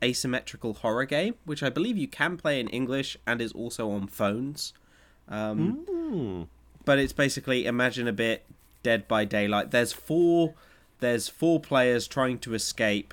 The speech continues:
Speaker 1: and one person is trying to kill them all.
Speaker 2: Interesting that that's an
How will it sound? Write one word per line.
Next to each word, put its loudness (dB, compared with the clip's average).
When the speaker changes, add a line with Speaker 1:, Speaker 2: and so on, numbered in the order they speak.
Speaker 1:
and -2
one -2
person -2
is -2
trying -6
to -18
kill -8
them -12
all. -12
Speaker 2:
Interesting -4
that -2
that's 0
an -12